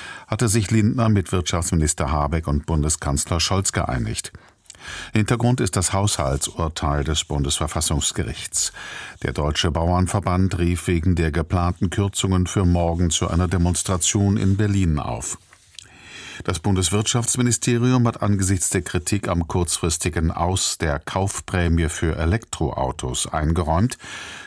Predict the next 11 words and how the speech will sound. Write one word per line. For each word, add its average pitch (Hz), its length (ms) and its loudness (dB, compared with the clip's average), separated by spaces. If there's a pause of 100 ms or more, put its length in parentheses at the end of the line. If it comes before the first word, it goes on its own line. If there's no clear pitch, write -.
(100)
dass 87 140 0
dies 101 200 2
für 92 140 0
viele 95 280 0
Kunden 107 360 0
eine 98 240 2
so 87 180 2
wörtlich 90 440 0
missliche 92 540 0
Situation 85 720 0
sei. 60 240 -2